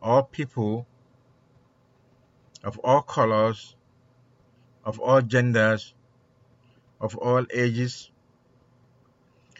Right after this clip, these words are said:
of all, um, status, all social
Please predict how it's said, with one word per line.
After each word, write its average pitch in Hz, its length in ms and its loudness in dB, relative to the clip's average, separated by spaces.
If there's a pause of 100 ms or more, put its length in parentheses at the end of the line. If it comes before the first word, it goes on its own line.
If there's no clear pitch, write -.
(260)
of 113 220 -4
all, 127 500 4 (760)
um, 101 500 -4 (140)
status, - 880 -4 (600)
all 127 220 2
social 120 680 -4